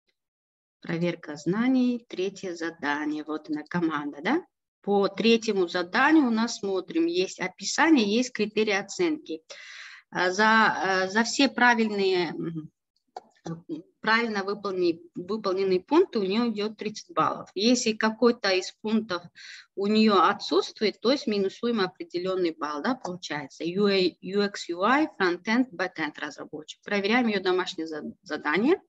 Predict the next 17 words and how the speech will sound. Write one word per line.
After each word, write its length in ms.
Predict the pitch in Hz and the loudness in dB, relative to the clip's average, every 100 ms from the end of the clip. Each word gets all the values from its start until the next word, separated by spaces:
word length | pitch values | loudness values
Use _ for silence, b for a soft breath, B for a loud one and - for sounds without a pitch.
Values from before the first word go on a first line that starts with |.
| _ B B B B B _ 185 | _ B B B B B _ -8
А, 960 | 170 170 165 170 170 165 165 165 160 160 - _ _ _ _ _ _ _ _ _ | -4 -2 -2 -2 -2 -2 -4 -4 -4 -4 -6 _ _ _ _ _ _ _ _ _
так. 300 | 185 170 147 - - _ _ _ _ _ _ _ _ b b - | -2 0 -2 -8 -20 _ _ _ _ _ _ _ _ b b -10
U 460 | 190 190 214 220 220 | -4 2 6 8 6
X, 320 | 220 220 - | 4 -2 -2
U 80 | 196 | 0
I 160 | 190 185 185 262 | 2 2 2 0
есть, 200 | 359 - | 0 -4
фронтенд 500 | 214 214 208 202 190 | -6 -4 -2 -2 -2
есть, 460 | 170 170 247 302 - | -4 0 2 2 0
бэкенд 540 | 180 185 226 240 233 | -2 -2 0 -2 -2
есть. 280 | 156 151 - | -4 -4 -4
Значит, 360 | 180 254 - 226 | -2 -2 -2 -2
она 160 | 220 | 0
полноценно 560 | 220 196 185 - 226 202 | 0 -2 -2 -2 -2 -2
выполнила 520 | 185 185 180 170 160 | -2 -2 0 0 -2
своё 320 | 160 175 165 | -4 -4 -4
задание. 580 | 156 143 131 135 165 | -4 -6 -6 -2 2